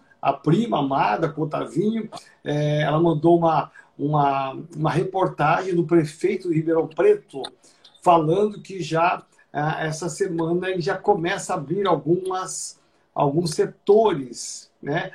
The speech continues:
pra começar a voltar. Então, é interessante que, é, a, a economia vai começar a voltar, né? O país vai começar a voltar, vai andar, e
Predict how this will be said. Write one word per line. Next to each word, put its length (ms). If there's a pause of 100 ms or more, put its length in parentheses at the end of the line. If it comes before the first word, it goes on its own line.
(280)
pra 140
começar 560
a 40
voltar. 760 (320)
Então, 600 (1300)
é 60
interessante 680
que, 400 (240)
é, 760 (320)
a, 160 (240)
a 80
economia 580
vai 260
começar 480
a 40
voltar, 600
né? 80
O 80
país 280
vai 120
começar 440
a 40
voltar, 600
vai 160
andar, 540 (340)
e 100